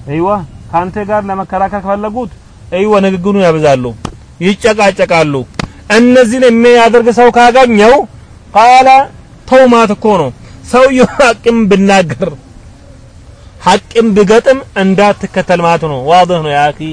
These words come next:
ኢዛ ረአይተ፣ ዮ፣ ኢዛ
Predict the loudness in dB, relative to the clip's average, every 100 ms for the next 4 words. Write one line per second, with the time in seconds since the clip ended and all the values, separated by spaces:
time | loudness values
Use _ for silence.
0 | -14 -20 -20 -20 -20 -20 -20 -20 -20 -20
1 | -20 -20 -20 -20 -20 -20 -20 -20 -20 -20
2 | -20 -20 -20 -20 -20 -20 -16 -6 -2 0
3 | 2 2 2 2 2 0 0 0 -2 -2
4 | -2 -8 -20 -20 -20 -12 -8 -2